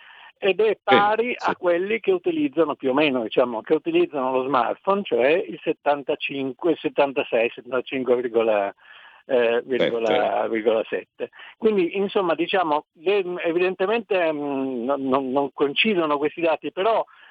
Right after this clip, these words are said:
Speaker 1: eh, questo d-, delinea il fatto che circa l'ottanta per cento degli italiani è attivo per quanto riguarda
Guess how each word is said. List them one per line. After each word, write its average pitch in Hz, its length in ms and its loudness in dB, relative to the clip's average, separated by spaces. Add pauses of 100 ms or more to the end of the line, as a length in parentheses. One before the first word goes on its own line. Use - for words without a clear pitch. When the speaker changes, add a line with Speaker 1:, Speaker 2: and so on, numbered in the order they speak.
(140)
Speaker 1:
eh, 151 260 -2
questo 220 480 -2
d-, 156 140 -18
delinea 220 640 0
il 180 140 -2
fatto 175 460 -2
che 151 440 0 (240)
circa 185 580 -2
l'ottanta 180 480 -2
per 170 140 -4
cento 185 260 -4
degli 165 100 2
italiani 156 540 0
è 147 240 0 (400)
attivo 147 640 -2 (380)
per 139 100 -6
quanto 143 320 -2
riguarda 131 560 -2